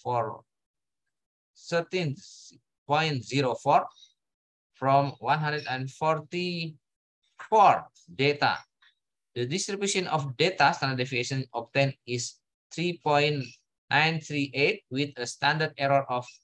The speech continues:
zero point three two eight. Post-test has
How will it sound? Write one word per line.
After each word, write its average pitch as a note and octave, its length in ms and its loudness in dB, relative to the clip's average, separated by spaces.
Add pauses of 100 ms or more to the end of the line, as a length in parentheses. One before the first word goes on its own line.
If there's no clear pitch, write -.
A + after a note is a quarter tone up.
zero D3+ 280 -2
point C#3 360 -4
three C#3 340 -8 (140)
two B2+ 200 -8
eight. A#2+ 280 -2 (920)
Post-test G#3 600 2
has E3 540 -2